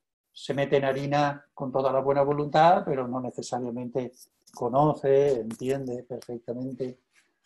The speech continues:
lo que está sucediendo, las implicaciones que tiene, etcétera. Y los posibles pasos que va, que probablemente va a tener esa persona a la que estamos cuidando, y que puede ser una sorpresa,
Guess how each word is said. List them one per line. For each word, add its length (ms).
lo 180
que 80
está 160
sucediendo, 760
las 220
implicaciones 680
que 100
tiene, 540
etcétera. 400
Y 100
los 460
posibles 580
pasos 400
que 140
va, 720
que 100
probablemente 680
va 100
a 40
tener 460
esa 320
persona 600
a 60
la 180
que 80
estamos 640
cuidando, 680
y 120
que 120
puede 180
ser 180
una 160
sorpresa, 720